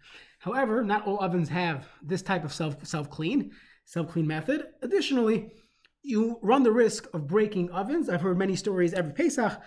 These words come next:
of people breaking their ovens as they're trying to kasher for Pesach, and then two days before Pesach, they end up without an oven. So I typically would tell people to use the alternative method of koshering, just as an eitzah taiva. What's the alternative method of koshering?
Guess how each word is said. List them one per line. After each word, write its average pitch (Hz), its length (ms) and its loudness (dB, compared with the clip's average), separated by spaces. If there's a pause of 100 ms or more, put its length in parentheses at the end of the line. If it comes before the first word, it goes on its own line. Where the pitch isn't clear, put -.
(280)
of 160 80 -8
people 233 220 0
breaking 208 320 0
their 185 120 0
ovens 185 420 0 (600)
as 180 160 2
they're 185 120 0
trying 214 240 4
to 196 80 0
kasher 220 320 2
for 226 100 0
Pesach, 254 400 -2
and 202 100 -2
then 196 120 0
two 247 120 -4
days 240 160 -2
before 202 220 0
Pesach, 196 400 2 (880)
they 175 100 0
end 196 220 2
up 180 260 2 (400)
without 185 260 2
an 185 80 2
oven. 143 240 0
So 185 340 0
I 202 160 2
typically 190 520 -2
would 160 120 0
tell 208 160 2
people 175 460 -2 (800)
to 190 100 -2
use 196 220 2
the 196 80 0
alternative 180 480 2
method 180 300 0
of 143 100 -6
koshering, 240 540 0 (580)
just 208 240 -2
as 180 160 0
an 180 60 2
eitzah 175 180 2
taiva. 151 180 -4
What's 226 180 0
the - 60 0
alternative 185 400 2
method 190 240 0
of 139 80 -6
koshering? 175 520 -4